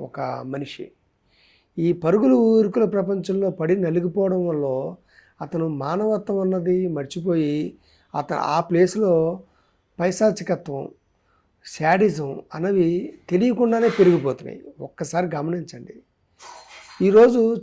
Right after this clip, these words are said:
చాలామంది, ఆ, ఇతర దేశాల్లో ఉంటున్నారు, వేరే వేరే ప్రాంతాల్లో, తమ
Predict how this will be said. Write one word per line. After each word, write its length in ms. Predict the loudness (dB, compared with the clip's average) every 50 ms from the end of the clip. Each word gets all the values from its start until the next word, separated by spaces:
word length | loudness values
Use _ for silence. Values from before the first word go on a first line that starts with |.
| -6
చాలామంది, 840 | -4 -2 0 0 0 0 0 0 4 4 4 6 4 2 0 -4 -10 -16 _ _ _ _ _ _ _ _ _ _ _ _ _ _ -6
ఆ, 380 | -2 -2 0 0 0 0 -2 -2 -4
ఇతర 260 | -6 -4 0 2 2 4
దేశాల్లో 760 | 6 6 6 6 4 0 0 0 0 0 0 0 0 0 -2
ఉంటున్నారు, 460 | -4 -6 -8 -10 -12 -14 -12 -14 -14 _ _ _ _ _ _ _ _ _ _ _ _ _ _ _ _ -2
వేరే 200 | 0 2 2 2
వేరే 220 | 2 0 0 0 -2
ప్రాంతాల్లో, 640 | -4 -4 -6 -6 -6 -6 -6 -6 -6 -6 -8 -10 -10 -6
తమ 160 | -4 -2 0